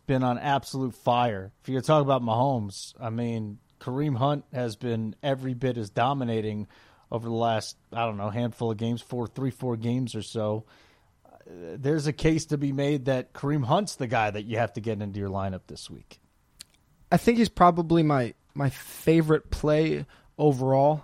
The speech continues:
Speaker 2: uh, if we consider price, workload, and, uh, game script and game flow, just because if we compare him to Mahomes, uh, on, on a theory-based level, my,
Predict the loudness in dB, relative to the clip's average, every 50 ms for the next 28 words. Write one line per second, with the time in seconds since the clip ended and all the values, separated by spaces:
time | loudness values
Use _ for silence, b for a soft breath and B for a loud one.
0 | -8 _ 0 2 2 2 2 0 -2 -4 -4 -4 -2 0 2 2 0 0 -2 -4
1 | -4 -4 -4 -4 -4 -2 -2 0 2 2 2 0 -2 -4 b b b b b b
2 | -12 -4 0 2 2 2 2 0 -4 -6 -8 -10 -14 -16 -18 -18 -18 -14 -10 -4
3 | -2 -2 -2 0 0 2 4 4 4 4 2 0 -2 -6 -10 _ -18 -10 -4 -2
4 | 0 0 2 2 0 0 -2 -4 -6 b b b b b b -8 -4 -2 0 0
5 | 0 -2 -4 -2 0 0 0 0 -2 -4 -4 -4 -4 -2 -2 -4 0 2 2 2
6 | 2 0 -4 -4 0 4 6 8 8 6 6 2 B B B B B -6 -6 -6
7 | -4 -4 -4 -4 -2 -2 -2 0 0 0 -2 -2 -6 -12 _ _ _ _ _ -10
8 | -10 -6 -4 -4 -2 -2 -2 0 2 2 2 4 2 0 -2 -4 -4 -4 -2 -2
9 | 0 -2 -2 -2 -2 0 -2 -2 -4 -6 -10 b b b b b b -6 -4 -2
10 | 0 0 0 -2 -2 -4 _ -4 -2 -2 -2 -2 -4 -8 -12 -8 -4 -2 -2 -2
11 | -2 0 2 4 6 6 6 6 8 6 6 6 2 2 2 4 4 4 2 0
12 | 0 B B B B B B B B _ _ _ _ _ _ _ _ -4 0 2
13 | 2 2 2 2 0 0 -2 -6